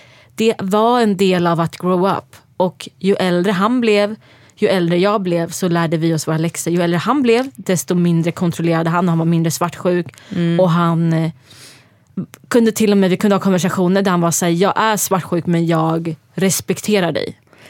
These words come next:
Speaker 1: Och jag försöker att inte vara det." Och jag ko-, kom till en, eh, till en plats i mitt liv där jag insåg att det här är, det här får inte han kontrollera mig på. Jag behöver, jag behöver kunna göra det här.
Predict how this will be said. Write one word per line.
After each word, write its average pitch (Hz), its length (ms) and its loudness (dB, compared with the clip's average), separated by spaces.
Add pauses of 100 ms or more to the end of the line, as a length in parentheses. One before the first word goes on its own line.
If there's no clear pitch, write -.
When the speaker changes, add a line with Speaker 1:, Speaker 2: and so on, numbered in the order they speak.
(100)
Speaker 1:
Och 180 180 -2
jag 196 180 2
försöker 175 480 0
att 175 60 2
inte 175 240 0
vara 170 200 -2
det." 165 140 -4
Och 180 140 0
jag 185 420 2 (120)
ko-, - 240 -6 (120)
kom 165 280 -2
till 160 220 -4
en, 160 120 -2 (500)
eh, 170 120 -4
till 170 180 -6
en 160 60 -2
plats 165 300 -4
i - 20 -2
mitt 226 240 0
liv 175 300 0 (300)
där 185 100 -2
jag 175 160 0
insåg 170 420 0
att 165 240 -4 (760)
det 302 100 0
här 208 580 0
är, 185 120 0 (140)
det 185 120 -4
här 202 200 0
får 196 220 0
inte 175 140 0
han 160 120 2
kontrollera 165 480 0
mig 175 180 0
på. 156 180 -4
Jag 160 140 0
behöver, 160 640 -2 (260)
jag 180 120 -2
behöver 185 180 0
kunna 175 180 -2
göra 165 200 0
det 175 60 -4
här. 165 260 -6